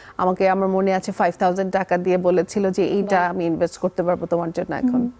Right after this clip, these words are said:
Speaker 2: এক্সিবিশন ছাড়া কি অন্য কোনো ভাবে সেগুলো প্রচার করতেন আপনি? তখন তো নিশ্চয়ই
Speaker 1: যেমন
Speaker 2: সোশ্যাল
Speaker 1: দেশের
Speaker 2: মিডিয়ার
Speaker 1: বাইরে
Speaker 2: এত
Speaker 1: খুব
Speaker 2: চলন
Speaker 1: যেত,
Speaker 2: ছিল না।
Speaker 1: বাইরে যেতাম আমি খুব।
Speaker 2: আচ্ছা।
Speaker 1: আহ, যেমন মালয়েশিয়াতে গেছি, চায়নায় গেছি, বিভিন্ন দেশে গেছি, ইন্ডিয়াতে গেছি আমার কাপড় নিয়ে।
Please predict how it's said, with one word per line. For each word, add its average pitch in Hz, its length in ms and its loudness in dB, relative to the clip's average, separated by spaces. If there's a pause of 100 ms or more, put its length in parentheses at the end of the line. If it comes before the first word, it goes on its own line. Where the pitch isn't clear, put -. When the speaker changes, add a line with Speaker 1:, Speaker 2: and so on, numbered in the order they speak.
Speaker 2:
এক্সিবিশন 359 520 2
ছাড়া 320 380 2
কি 359 140 -2
অন্য 277 260 4
কোনো 311 200 4
ভাবে 294 280 2
সেগুলো 269 280 0
প্রচার 262 360 -2
করতেন 240 400 -4
আপনি? 226 320 -6
তখন 247 280 2
তো 269 80 0
নিশ্চয়ই 277 380 0
Speaker 1:
যেমন 294 140 4
Speaker 2:
সোশ্যাল 285 180 4
Speaker 1:
দেশের 311 140 4
Speaker 2:
মিডিয়ার 240 220 4
Speaker 1:
বাইরে 240 140 2
Speaker 2:
এত 269 100 -2
Speaker 1:
খুব 262 100 2
Speaker 2:
চলন 226 80 2
Speaker 1:
যেত, 220 160 2
Speaker 2:
ছিল - 160 -4
না। 202 360 -4
Speaker 1:
বাইরে 226 340 2
যেতাম 156 360 -2
আমি 170 300 -4
খুব। 170 100 -2
Speaker 2:
আচ্ছা। - 320 -4
Speaker 1:
আহ, 180 60 0
যেমন 208 240 0
মালয়েশিয়াতে 190 640 0
গেছি, 185 380 -4
চায়নায় 185 400 -2
গেছি, 185 260 -2
বিভিন্ন 240 300 4
দেশে 202 300 2
গেছি, 185 340 0 (320)
ইন্ডিয়াতে 220 440 4
গেছি 190 240 0
আমার 180 180 2
কাপড় 180 300 -2
নিয়ে। 185 360 -2